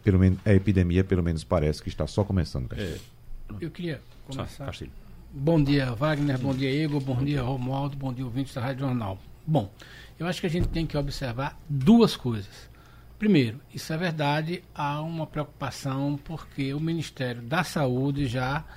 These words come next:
Speaker 2: estima que essa coisa vai primeiro piorar pra depois melhorar. Isso é o que aconteceu em vários países.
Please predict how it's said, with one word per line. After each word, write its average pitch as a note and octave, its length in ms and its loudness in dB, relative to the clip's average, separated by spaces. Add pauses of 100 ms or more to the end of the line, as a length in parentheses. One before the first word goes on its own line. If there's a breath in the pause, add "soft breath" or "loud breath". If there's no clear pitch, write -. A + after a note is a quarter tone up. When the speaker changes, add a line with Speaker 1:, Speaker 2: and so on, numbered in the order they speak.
(520 loud breath)
Speaker 2:
estima D#3 540 2
que C#3+ 480 -2
essa C#3 360 -4
coisa C#3 680 -2
vai B2+ 320 -4
primeiro C3+ 500 2
piorar D#3+ 640 4 (180)
pra D3+ 100 -2
depois C#3+ 440 -4
melhorar. D3+ 480 -4 (500 soft breath)
Isso C#3 220 -6
é D3 40 -2
o C3+ 40 -4
que D3 100 -6
aconteceu C#3 680 -6
em B2+ 40 -4
vários B2+ 280 -8
países. - 680 -10